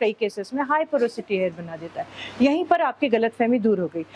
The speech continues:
अगर natural protein, natural moisture henna में mix करके लगाया जाए, pure henna होनी चाहिए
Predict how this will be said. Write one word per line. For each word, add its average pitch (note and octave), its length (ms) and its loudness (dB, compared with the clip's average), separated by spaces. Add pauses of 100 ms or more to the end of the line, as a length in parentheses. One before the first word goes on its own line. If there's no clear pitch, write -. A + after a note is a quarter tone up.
(180)
अगर D#4 240 2
natural C#4+ 480 0
protein, D4+ 540 2
natural B3 460 0
moisture C4+ 540 0
henna A#3+ 280 -2
में D4 120 0
mix B3+ 280 -2
करके B3 300 -2
लगाया G#3 380 2
जाए, C#4 200 0
pure C4+ 340 0
henna A#3 240 -4
होनी G#3+ 220 -6
चाहिए A3+ 340 -2